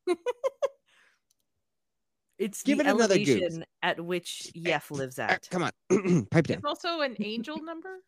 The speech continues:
Speaker 1: Yeah, that's what it is. <laughs>
Speaker 3: Cheerful, self-conscious, and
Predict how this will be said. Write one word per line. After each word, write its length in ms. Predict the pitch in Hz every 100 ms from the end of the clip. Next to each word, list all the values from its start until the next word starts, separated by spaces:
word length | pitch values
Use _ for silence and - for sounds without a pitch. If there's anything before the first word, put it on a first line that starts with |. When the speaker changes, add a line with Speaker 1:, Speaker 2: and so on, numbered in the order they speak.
| _ _ _ 165 _
Speaker 1:
Yeah, 480 | 107 127 156 156 127
that's 240 | 151 -
what 140 | 117 98
it 100 | 95
is. 240 | 101 107 - - - - -
<laughs> 400 | - - - -
Speaker 3:
Cheerful, 680 | - 294 311 330 349 311 349
self-conscious, 1080 | - 339 247 - 320 285 - - 359 349 -
and 220 | 233